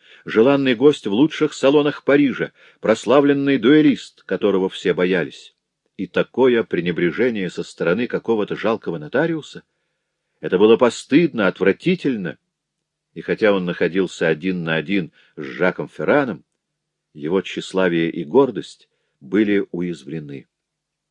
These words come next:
«Где векселя?» спросил он также резко. Нотариус молча постучал одним пальцем, поросшим рыжей шерстью, по кожаной папке у себя на столе.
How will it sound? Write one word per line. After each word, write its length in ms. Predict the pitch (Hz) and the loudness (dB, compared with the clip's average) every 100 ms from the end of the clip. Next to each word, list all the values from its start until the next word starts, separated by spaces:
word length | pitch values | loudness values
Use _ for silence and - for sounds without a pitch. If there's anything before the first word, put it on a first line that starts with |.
| _ _ _ _ _ _ _ | _ _ _ _ _ _ _
«Где 360 | 85 95 156 135 | -10 4 6 6
векселя?» 720 | 120 - - 117 104 92 69 _ _ _ _ _ _ _ _ _ _ _ _ | 4 -2 2 4 6 4 2 _ _ _ _ _ _ _ _ _ _ _ _
спросил 500 | _ - 82 76 113 | _ -4 -4 0 2
он 120 | 113 95 | 2 2
также 400 | 98 87 90 85 | -2 -2 -2 -4
резко. 380 | 76 - _ _ _ _ _ _ _ _ _ _ _ _ _ _ _ | -4 -8 _ _ _ _ _ _ _ _ _ _ _ _ _ _ _
Нотариус 600 | 82 80 113 117 110 - | -14 -4 0 2 0 -4
молча 360 | 87 101 101 - | -4 -2 -2 -6
постучал 540 | - - 92 - 98 90 | -10 -8 -6 -2 0 2
одним 320 | 78 85 80 | 0 -6 -6
пальцем, 540 | 95 95 92 120 127 _ _ _ _ _ | -2 -2 -2 -10 -10 _ _ _ _ _
поросшим 540 | 98 107 110 - 110 101 | 0 2 2 0 -2 2
рыжей 300 | 107 110 101 | 2 0 -6
шерстью, 640 | - 101 - - 101 95 _ _ _ _ | 0 0 0 -4 -4 -4 _ _ _ _
по 120 | 92 | -4
кожаной 500 | 87 110 92 92 87 | 0 2 2 0 -2
папке 460 | 85 110 120 _ 123 | -2 -2 -2 _ -6
у 100 | 120 | -6
себя 340 | - 92 85 | -6 -4 -2
на 80 | 85 | -4
столе. 420 | 87 - 80 67 | -10 -10 -8 -8